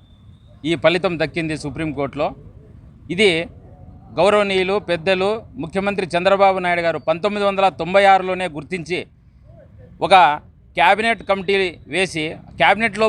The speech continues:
ముగ్గురు సభ్యులైతే దీంట్లో తొం-, పంతొమ్మిది వందల తొంభై ఆరులోనే మనకు నిమ్మల కిష్టప్పన్న గారు ఆ క్యాబినెట్ కమిటీలో ఉన్నారు. పంతొమ్మిది వందల తొంభై ఎనిమిదిలో రిటైర్డ్ జస్టిస్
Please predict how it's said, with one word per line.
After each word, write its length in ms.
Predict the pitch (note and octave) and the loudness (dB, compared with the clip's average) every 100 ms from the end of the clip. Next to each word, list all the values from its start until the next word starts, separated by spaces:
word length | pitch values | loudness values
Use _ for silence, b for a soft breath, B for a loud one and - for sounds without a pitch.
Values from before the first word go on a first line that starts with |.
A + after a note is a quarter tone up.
| F#3+ | -2
ముగ్గురు 240 | E3 G#3 F3+ | -2 -2 -2
సభ్యులైతే 500 | F3+ A3 G#3 F3 G3+ E3 B2 - - - - | -2 0 -2 0 2 2 0 -10 -20 -8 -4
దీంట్లో 240 | G3 G#3 F#3+ | 0 2 2
తొం-, 140 | F3 E3+ | -2 0
పంతొమ్మిది 300 | F3 G#3+ G#3+ | 0 0 -2
వందల 100 | G#3+ F3+ | -2 0
తొంభై 220 | G3+ G#3+ | 6 6
ఆరులోనే 420 | G3+ G3 F#3+ F#3+ F3+ | 6 2 -2 -4 -4
మనకు 160 | E3+ E3 E3+ | -6 -6 -6
నిమ్మల 200 | G#3 G#3 | -4 -6
కిష్టప్పన్న 480 | G#3 - G3 F#3 F#3 F3+ F3 | -6 -6 -2 -2 0 2 4
గారు 180 | E3+ C3 - - D3+ | 2 -2 -10 -2 -2
ఆ 40 | - | 2
క్యాబినెట్ 360 | D#3 F3+ G#3+ D#3+ E3+ | 2 2 -2 -2 -4
కమిటీలో 360 | E3 G3 F#3+ E3+ | 0 2 2 2
ఉన్నారు. 240 | D#3+ E3+ A3 - _ - _ - - | 0 -2 -6 -16 _ -20 _ -20 -4
పంతొమ్మిది 380 | - G3 A#3+ A#3 | -2 0 2 2
వందల 220 | A3+ A3 A3 - | 4 6 4 2
తొంభై 240 | F#3 A3 A3 F#3 | -2 0 2 0
ఎనిమిదిలో 400 | A3+ A3 G#3+ D#3 - _ _ _ _ - | -2 0 0 0 -2 _ _ _ _ -14
రిటైర్డ్ 400 | D#3 A3+ B3 G#3+ D#3+ | 0 4 4 2 -4
జస్టిస్ 360 | G#3 - G#3+ | -6 -6 -8